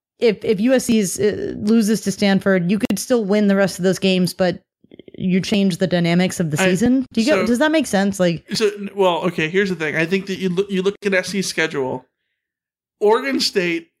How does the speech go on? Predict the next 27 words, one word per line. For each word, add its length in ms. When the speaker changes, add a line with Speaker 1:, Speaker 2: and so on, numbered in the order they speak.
Speaker 2:
on 260
the 80
road 560
in 220
Corvallis 880
absolutely 800
should 380
be 180
the, 200
the, 420
the 80
terrifying 520
game, 280
right? 180
Speaker 1:
Yeah. 160
Speaker 2:
Uh, 180
given 260
how 260
well 300
Oregon 340
State 300
has 200
looked 360
under, 420
under 200
Jonathan 460
Smith, 400